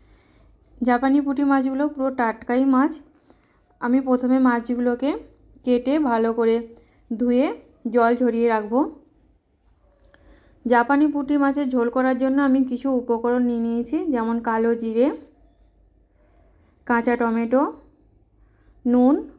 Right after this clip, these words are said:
বিউলি ডালের বড়ি, পেঁয়াজ কুচি, তেল, আদা আর কাঁচা লঙ্কা, পাকা লঙ্কা,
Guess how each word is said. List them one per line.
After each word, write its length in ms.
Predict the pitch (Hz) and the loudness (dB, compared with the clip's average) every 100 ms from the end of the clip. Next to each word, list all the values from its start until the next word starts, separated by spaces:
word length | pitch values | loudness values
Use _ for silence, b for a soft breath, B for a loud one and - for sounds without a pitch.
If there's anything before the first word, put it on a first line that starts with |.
| _ _ _ _ - | _ _ _ _ -10
বিউলি 280 | 220 247 247 | -4 -2 0
ডালের 280 | 247 247 233 | 2 0 0
বড়ি, 240 | 233 226 277 - - _ _ _ _ _ _ _ _ - | 0 0 -2 -4 -14 _ _ _ _ _ _ _ _ -2
পেঁয়াজ 360 | 240 233 277 294 - | 0 2 0 -2 -8
কুচি, 300 | 247 247 269 311 - _ _ _ _ _ _ - | -8 -4 -4 -6 -10 _ _ _ _ _ _ 0
তেল, 260 | 247 240 277 466 - _ _ _ _ _ _ _ _ _ _ - | 4 4 2 -2 -12 _ _ _ _ _ _ _ _ _ _ -2
আদা 380 | 233 226 247 269 320 | 0 0 2 0 0
আর 140 | 240 226 | -4 -4
কাঁচা 220 | 233 233 240 | -4 -4 -4
লঙ্কা, 300 | 233 233 285 311 | -4 0 0 0
পাকা 260 | 240 233 | -4 -2
লঙ্কা, 420 | 226 226 220 226 | -2 -2 -2 -2